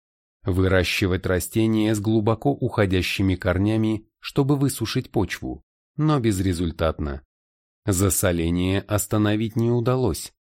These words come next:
Воздействие на продуктивность было катастрофическим. В двадцать пятом веке до нашей эры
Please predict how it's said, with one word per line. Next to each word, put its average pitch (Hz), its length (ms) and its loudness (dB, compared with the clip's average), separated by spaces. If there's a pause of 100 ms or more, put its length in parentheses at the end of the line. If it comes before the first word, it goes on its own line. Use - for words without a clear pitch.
(640)
Воздействие 90 840 0
на 95 200 0
продуктивность 101 840 0
было 98 280 2
катастрофическим. 82 1200 -6 (560)
В 90 140 0
двадцать 85 540 -2
пятом 90 380 0
веке 95 320 0
до 95 180 0
нашей 90 460 -2
эры 85 400 -4